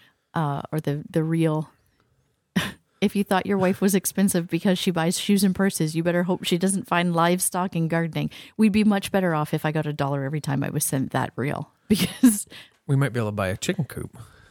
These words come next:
Speaker 1: Probably.
Speaker 2: <laughs>
Speaker 1: It's been se-, it's been sent a lot of times.
Speaker 2: Well,
Speaker 1: But,
Speaker 2: and
Speaker 1: and
Speaker 2: I
Speaker 1: it's so funny because, like, the chickens have really kinda turned into your baby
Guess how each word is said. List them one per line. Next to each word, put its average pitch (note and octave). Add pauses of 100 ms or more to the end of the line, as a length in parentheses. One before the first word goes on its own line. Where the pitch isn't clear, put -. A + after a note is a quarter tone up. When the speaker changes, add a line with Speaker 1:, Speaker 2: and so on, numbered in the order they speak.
Speaker 1:
Probably. E3
Speaker 2:
<laughs> - (640)
Speaker 1:
It's F3
been F#3+
se-, -
it's -
been D#3+
sent D3
a -
lot E3+
of -
times. - (120)
Speaker 2:
Well, -
Speaker 1:
But, B3+
Speaker 2:
and C4
Speaker 1:
and C#4+
Speaker 2:
I -
Speaker 1:
it's C4+
so D#4+
funny F4+
because, G#3
like, A#3 (300)
the A3
chickens C4+
have C4
really A#3+
kinda A#3
turned A3
into G#3+
your G3+ (1700)
baby D#3